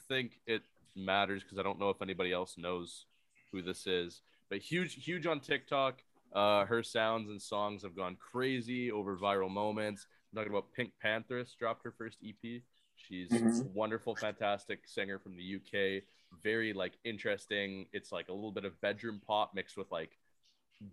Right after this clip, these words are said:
Speaker 1: D and B, kinda almost like drill, fast drill beats. It's really fucking catchy. It's a fucking earworm, and she has a really pleasant voice. I've been bumping that a lot lately. I don't care if that's soft. That shit is fucking
Speaker 2: Talk your shit.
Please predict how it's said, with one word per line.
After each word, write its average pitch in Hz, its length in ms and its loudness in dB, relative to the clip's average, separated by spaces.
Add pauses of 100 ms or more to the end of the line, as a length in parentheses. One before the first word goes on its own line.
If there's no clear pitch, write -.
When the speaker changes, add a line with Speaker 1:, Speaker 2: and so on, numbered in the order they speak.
Speaker 1:
D 123 200 2
and 117 180 0
B, 107 480 -4
kinda 101 200 0
almost 101 340 -2
like 90 120 -4 (120)
drill, 104 880 -2
fast 107 340 0
drill 98 420 -2 (100)
beats. 104 300 -8
It's 101 220 -10 (100)
really 147 280 4
fucking 127 360 0
catchy. 107 540 2 (320)
It's 117 120 -4
a 117 40 -2
fucking 120 340 2
earworm, 104 440 4
and 120 100 -2
she 214 100 -2
has 131 100 4
a 98 60 2
really 90 160 0
pleasant 85 360 -4
voice. 82 340 -2
I've 107 80 -4
been 123 120 -2
bumping 92 280 -4
that 80 140 -4
a 82 60 -4
lot 80 220 -4
lately. 85 220 -2
I 92 60 0
don't 107 180 0
care 87 160 4
if 87 80 -4
that's 90 160 -4
soft. 85 440 -2
That 87 120 -2
shit 90 180 0
is 80 280 -6
fucking 82 420 -6 (540)
Speaker 2:
Talk 135 180 12
your 131 60 12
shit. - 280 8